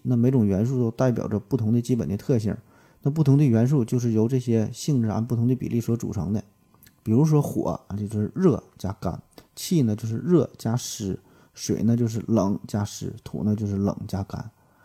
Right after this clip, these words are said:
所以呢，这个元素之间呢，实际上是可以相互转化的。那比如说你把这个水加热，那水中的冷这种性质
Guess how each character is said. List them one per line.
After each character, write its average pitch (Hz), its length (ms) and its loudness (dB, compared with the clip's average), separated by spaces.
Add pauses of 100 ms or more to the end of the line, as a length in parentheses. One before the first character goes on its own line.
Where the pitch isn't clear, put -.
(400)
所 - 180 2
以 165 60 6
呢， 131 140 4
这 151 80 4
个 143 80 4
元 120 280 4
素 175 240 2
之 127 140 -2
间 110 180 2
呢， 98 240 0
实 117 200 -8
际 143 80 -2
上 135 160 4
是 131 60 0
可 135 120 2
以 117 180 2
相 127 280 0
互 147 100 2
转 90 220 -2
化 139 200 2
的。 95 140 -2
那 104 100 -2
比 104 140 -2
如 139 100 4
说 147 120 2
你 139 80 2
把 113 80 0
这 131 80 2
个 131 40 0
水 98 240 -6
加 110 220 2
热， 127 220 2 (720)
那 135 80 2
水 123 160 0
中 120 160 4
的 135 100 6
冷 123 220 2
这 127 80 2
种 110 140 0
性 113 240 0
质 90 120 -4